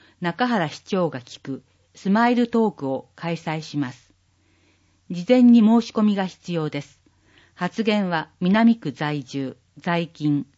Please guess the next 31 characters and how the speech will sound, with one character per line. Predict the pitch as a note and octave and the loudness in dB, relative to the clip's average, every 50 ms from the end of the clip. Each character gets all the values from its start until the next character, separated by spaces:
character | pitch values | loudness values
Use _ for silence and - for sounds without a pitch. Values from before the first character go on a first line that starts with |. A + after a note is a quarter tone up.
| - | -12
在 | D3+ - G3+ A3 A3+ G#3 | -6 -2 -2 0 0 0
学 | A3 A3 - A3+ | -2 -2 -2 0
の | G#3 G3+ F#3 | -2 -2 -2
人 | - - G#3+ | -4 -4 -2
に | F3+ C#3+ A#2 | -2 -2 -2
限 | - - C3+ C3+ - D#3 | -4 -8 -14 -12 -10 -8
り | C3+ C#3 | -6 -4
ま | C#3 C3+ A2+ | -4 -4 -6
す。 | - - - _ _ _ _ _ _ _ _ _ _ _ _ _ _ _ _ _ _ _ _ _ _ _ - | -10 -14 -20 _ _ _ _ _ _ _ _ _ _ _ _ _ _ _ _ _ _ _ _ _ _ _ -2
日 | G3 A3 A3 - F#3 D#3 | -2 -2 0 -2 -4 -6
時、 | A#2+ C3+ C#3+ C3 - _ _ _ _ _ _ _ _ _ _ _ - | -4 -6 -6 -6 -8 _ _ _ _ _ _ _ _ _ _ _ -8
十 | D#3 - A3+ B3 | -2 2 2 2
一 | B3 A#3+ - A#3 G#3+ | 2 2 0 -2 -4
月 | G#3+ G#3 - - F#3+ | -4 -4 -2 0 2
二 | G3 G#3+ G3 | 2 2 2
十 | - - D#3 C#3 B2+ | 0 -4 -6 -6 -4
五 | - C#3 D3+ | -2 -2 0
日 | D#3 C#3+ - - - B2+ B2 A#2+ _ _ _ - | 0 -2 -2 -6 -12 -14 -14 -14 _ _ _ -6
木 | E3 D#3+ D3+ D#3+ - F#3+ | -4 -4 -4 -4 -4 -4
曜、 | E3+ E3+ D#3 C3+ A#2+ - _ _ _ _ _ _ _ _ _ - | -4 -4 -4 -4 -6 -10 _ _ _ _ _ _ _ _ _ -2
午 | F#3+ A#3 B3 | 0 2 2
後 | G#3 F3+ | 2 0
七 | - - - - A3+ | -4 -4 -6 -6 -6
時 | G#3 - - | -6 -6 -10
か | - - C#3 | -12 -10 -8
ら | C#3 B2+ B2 - _ _ | -8 -10 -10 -12 _ _
八 | - - E3+ E3+ - A3 | -12 -12 -10 -8 -8 -8
時 | G3 F#3+ E3 | -4 -2 0
二 | D3 C#3 C3 | 0 0 0
十 | B2 E3 E3 | -2 -6 -10
分。 | D#3+ _ _ - B2 A#2+ A#2 A2 | -10 _ _ -14 -10 -10 -10 -10